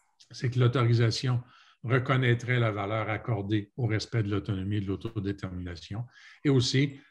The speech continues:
ceci permet d'accorder le droit de décider des circonstances de sa mort, ce qui, je crois, de nos jours devient un droit, à mon avis,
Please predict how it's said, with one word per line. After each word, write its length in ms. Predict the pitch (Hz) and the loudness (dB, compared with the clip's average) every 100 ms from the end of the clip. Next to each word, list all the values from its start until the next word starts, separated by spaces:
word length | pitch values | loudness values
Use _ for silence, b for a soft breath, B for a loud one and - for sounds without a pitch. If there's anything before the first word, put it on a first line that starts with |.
| B | B
ceci 360 | - 117 - 120 | -2 -2 0 0
permet 480 | 135 101 101 113 110 | 2 2 2 2 2
d'accorder 560 | 98 98 - 98 104 | -2 -6 -6 -4 -2
le 160 | 107 98 | 0 -2
droit 340 | 90 117 131 | -4 -2 0
de 100 | 120 | 0
décider 480 | 104 101 - - 120 | 0 -2 -2 -2 0
des 120 | 117 | 0
circonstances 720 | 104 - 120 117 101 - 113 110 | 0 -2 -4 -4 -4 -4 -2 0
de 120 | 101 | -2
sa 200 | - 95 | -6 -8
mort, 300 | 92 101 117 B B | -8 -8 -8 B B
ce 160 | B - | B -2
qui, 240 | 123 151 | 0 2
je 120 | 131 120 | 2 2
crois, 340 | - 104 104 | 0 -4 -4
de 120 | 98 | -2
nos 220 | 95 98 | -4 -4
jours 280 | 90 107 107 | -4 -2 -2
devient 340 | 101 98 98 101 | -2 -4 -4 -4
un 200 | 98 92 | -6 -8
droit, 380 | 90 98 92 B B | -8 -8 -10 B B
à 120 | - | -4
mon 220 | 131 117 101 | 0 0 0
avis, 380 | 92 90 101 | -4 -6 -10